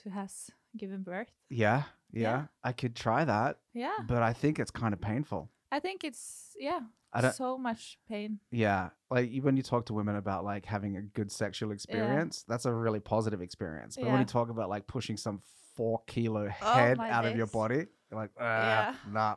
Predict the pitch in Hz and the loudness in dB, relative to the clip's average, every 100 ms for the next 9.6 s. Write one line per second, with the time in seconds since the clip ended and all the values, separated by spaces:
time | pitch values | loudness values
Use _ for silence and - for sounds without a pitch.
0 | - 285 302 285 226 254 247 226 214 196 | -2 -4 -2 0 0 0 -6 -6 -4 -2
1 | 208 - - - 165 165 - 143 143 143 | -4 -8 -2 6 6 6 2 4 6 4
2 | 139 240 277 330 311 - 117 110 107 - | 4 4 4 2 0 2 6 6 6 2
3 | 151 123 - - 156 - - 147 175 190 | -4 -4 -10 -8 -8 -4 2 4 6 4
4 | 175 214 160 143 135 117 - 117 107 107 | 4 4 4 4 4 4 6 6 4 0
5 | 127 254 240 190 117 123 135 - 107 107 | -2 -4 -4 0 2 2 0 0 2 2
6 | 113 113 120 117 117 117 127 160 180 185 | 2 0 0 -2 -2 -2 0 -2 -4 -4
7 | - 135 208 - _ - 254 247 240 233 | -2 -2 -4 -12 _ -8 -4 -4 -6 -8
8 | 254 247 269 269 254 254 247 - - 254 | -4 -4 -4 -6 -6 -6 -10 -14 -8 -4
9 | 233 220 214 208 202 196 | -4 -4 -6 -8 -8 -10